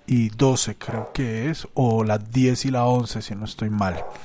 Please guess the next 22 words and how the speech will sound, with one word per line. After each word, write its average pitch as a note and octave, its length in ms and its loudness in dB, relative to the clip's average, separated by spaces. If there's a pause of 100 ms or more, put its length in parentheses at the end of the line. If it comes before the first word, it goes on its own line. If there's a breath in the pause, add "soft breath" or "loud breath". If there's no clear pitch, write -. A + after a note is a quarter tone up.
(1160 loud breath)
Eh, C#3+ 380 10
un C#3 520 4
problema F3+ 380 12
similar D3+ 440 6
al C#3 120 4
de D#3 80 2
la D#3 80 6
alcantarilla C3+ 580 0
en C3+ 80 0
Las B2 180 -2
Vegas, C#3+ 340 4
un - 60 -4
problema C3+ 320 2
similar C3 340 0
al B2 100 -2
que C#3 100 -2
pasó C3+ 260 2
hace B2+ 200 0
muchos C3+ 360 2
años C3 320 2
en C3 120 2
Malasia, C#3+ 680 4